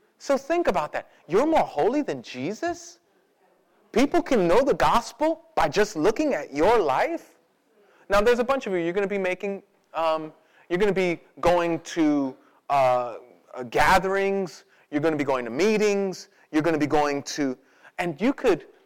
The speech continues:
es-, especially those of us who make twelve-step meetings, never disrespect where you're at. You understand what I'm saying? Never disrespect where you're at. When we go to me-, uh, when you go to our meetings, when I go to my meetings, I never break traditions. I never d-,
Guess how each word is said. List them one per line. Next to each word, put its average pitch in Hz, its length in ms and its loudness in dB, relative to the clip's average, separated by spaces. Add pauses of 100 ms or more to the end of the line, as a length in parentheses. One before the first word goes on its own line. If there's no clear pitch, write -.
es-, - 260 -2
especially 262 380 -6
those 247 180 0
of 226 80 -6
us 214 140 -2
who 208 100 -6
make 190 260 -6
twelve-step 180 560 -2
meetings, 160 320 -2
never 233 440 -2
disrespect 180 760 -6
where 139 100 0
you're 135 240 -4
at. 113 380 -2
You 202 100 -4
understand 240 360 -4
what 226 80 -2
I'm 214 80 -4
saying? 214 340 -4 (720)
Never 233 360 4
disrespect 202 720 -2
where 165 140 2
you're 156 200 2
at. 127 300 -2 (260)
When 143 140 -4
we 151 80 -2
go 175 180 4
to 240 60 -2
me-, 226 240 0
uh, 151 60 -2
when 147 200 -4
you 139 80 -6
go 202 160 2
to 262 60 0
our 247 160 4
meetings, 147 420 -4
when 131 180 -8
I 220 120 2
go 233 100 2
to 220 80 0
my 202 140 2
meetings, 151 400 -4 (240)
I 127 60 -12
never 175 200 -2
break 202 240 0
traditions. 151 760 -6 (240)
I - 80 -10
never 165 240 0
d-, 147 60 -8